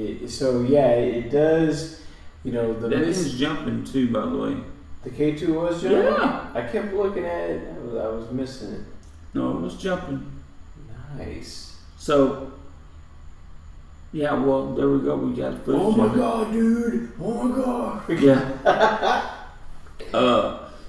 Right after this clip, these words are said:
Speaker 2: you know what? And, and before we shut this down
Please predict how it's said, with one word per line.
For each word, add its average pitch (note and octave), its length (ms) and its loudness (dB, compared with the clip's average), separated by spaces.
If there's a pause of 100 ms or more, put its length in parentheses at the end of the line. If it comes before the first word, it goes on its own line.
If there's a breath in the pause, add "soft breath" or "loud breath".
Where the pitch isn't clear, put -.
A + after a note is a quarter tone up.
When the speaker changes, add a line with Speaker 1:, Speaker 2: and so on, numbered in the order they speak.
(1500 loud breath)
Speaker 2:
you D#3 160 2
know D3+ 80 4
what? E3 320 4
And, C3 440 2
and C3 420 0
before C#3 420 0
we D#3 200 0
shut - 420 -4
this C#3+ 260 -6
down A2 600 -2